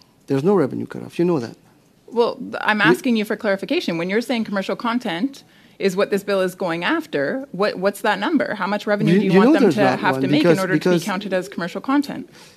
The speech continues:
Speaker 1: Because those are direction criterias giving to the C R T C to draft the regulations.
Speaker 2: So it's up to the C R T C to determine that monetary amount?
Speaker 1: They're, w-, they, they're not there to determine an, a specific,
Speaker 2: They were not
Speaker 1: uh,
Speaker 2: going to determine a
Speaker 1: amount.
Speaker 2: specific amount.
Speaker 1: And again, even if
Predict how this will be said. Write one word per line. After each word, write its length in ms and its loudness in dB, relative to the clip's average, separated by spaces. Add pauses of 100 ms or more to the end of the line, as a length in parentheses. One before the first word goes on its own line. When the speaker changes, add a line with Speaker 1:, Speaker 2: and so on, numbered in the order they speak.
(140)
Speaker 1:
Because 300 2
those 240 2
are 100 2
direction 560 -4
criterias 840 -8 (540)
giving 240 2
to 120 -4
the 140 0
C 140 -4
R 80 -2
T 160 -10
C 400 -10
to 80 -8
draft 260 -8
the 80 -10
regulations. 640 -14
Speaker 2:
So 180 -4
it's 100 2
up 140 4
to 60 -6
the 100 -6
C 140 -4
R 80 2
T 100 -8
C 160 -4
to 100 -6
determine 360 -6
that 140 -4
monetary 420 -6
amount? 340 -6
Speaker 1:
They're, 240 4
w-, 360 -4
they, 260 -4
they're 280 -2
not 260 -2
there 180 2
to 140 -4
determine 640 0
an, 180 -2
a 40 -14
specific, 1040 -8 (360)
Speaker 2:
They 120 0
were 60 2
not 160 4
Speaker 1:
uh, 40 -4
Speaker 2:
going 180 2
to 100 -6
determine 320 2
a 40 4
Speaker 1:
amount. 180 4
Speaker 2:
specific 240 0
amount. 260 -6
Speaker 1:
And 300 0
again, 560 0 (440)
even 300 6
if 320 0